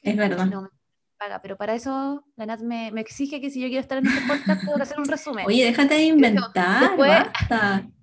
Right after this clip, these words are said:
Speaker 2: después de este podcast termina y hay una prueba escrita sobre los contenidos del K-drama.
Speaker 1: Ridículo.
Speaker 2: Sí.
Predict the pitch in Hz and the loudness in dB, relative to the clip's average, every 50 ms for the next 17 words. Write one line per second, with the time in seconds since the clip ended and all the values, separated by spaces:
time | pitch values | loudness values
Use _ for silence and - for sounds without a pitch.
0 | _ _ _ 277 277 277 - 269 277 277 294 277 - 294 294 269 277 - - 311 | _ _ _ -10 -8 -2 0 0 2 2 0 -2 -2 -4 -2 -2 -2 -2 -2 -4
1 | 285 269 - 277 247 240 262 269 294 294 285 277 262 269 269 262 254 247 262 277 | -4 -2 -4 -4 -2 0 0 0 0 0 0 0 0 0 0 0 0 0 0 0
2 | 277 - - - 269 285 277 277 170 147 - _ _ _ _ _ - - 233 233 | 0 -2 -2 0 0 2 2 0 -2 -6 -8 _ _ _ _ _ -4 0 2 4
3 | 233 247 233 240 247 226 220 233 226 220 247 269 302 320 294 311 294 285 311 302 | 2 2 2 0 -2 0 2 2 2 2 2 2 2 2 0 -2 -4 -4 -4 -4
4 | 302 262 226 185 170 - - - _ _ _ - - 160 139 123 - - - - | -2 -4 -4 -6 -8 -12 -16 -18 _ _ _ -12 -10 -10 -10 -10 -12 -16 -18 -20
5 | - - - _ _ _ _ _ _ _ _ _ _ _ _ _ _ - | -20 -20 -20 _ _ _ _ _ _ _ _ _ _ _ _ _ _ -18